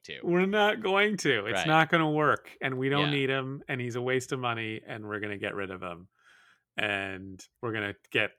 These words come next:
Speaker 2: another, like, a mid-round pick for him because
Speaker 1: Yes.
Speaker 2: we don't need him. <laughs>
Speaker 1: I think, I think Joe Schoen needs to go into John Mara's office, sit down, and say, "John,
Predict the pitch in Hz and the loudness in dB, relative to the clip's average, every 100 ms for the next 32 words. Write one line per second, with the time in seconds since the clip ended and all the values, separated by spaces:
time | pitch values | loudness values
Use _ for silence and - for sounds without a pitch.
0 | 113 107 107 107 104 107 127 107 - 107 | -10 -4 -2 0 0 0 -2 -4 -6 -10
1 | 107 117 107 117 104 101 - - - - | -4 -4 -2 -2 -2 -6 -10 -12 -12 -16
2 | - 85 - - _ _ - 101 101 95 | -14 -12 -14 -20 _ _ -12 -8 -6 -4
3 | 82 62 - - - _ - 147 120 113 | -4 -6 -12 -18 -20 _ -8 -6 -2 -2
4 | 113 104 92 87 - _ _ - - - | -2 -6 -10 -12 -16 _ _ -8 -8 -8
5 | - - 381 - - - - 151 180 196 | -10 4 4 4 -14 -12 -2 2 2 0
6 | 175 147 - _ _ - 127 160 143 - | -8 -10 -20 _ _ -10 -8 -10 -10 -6
7 | 131 - 127 117 107 104 _ 110 101 - | -4 -4 -6 -6 -8 -12 _ -16 -14 -14
8 | 92 110 98 104 107 95 - 87 82 80 | -10 -8 -6 -8 -10 -12 -12 -12 -14 -16
9 | 80 - 76 - 71 - 98 - 85 78 | -14 -12 -14 -14 -16 -14 -14 -12 -12 -14
10 | 73 - 78 85 73 58 | -18 -16 -14 -12 -14 -16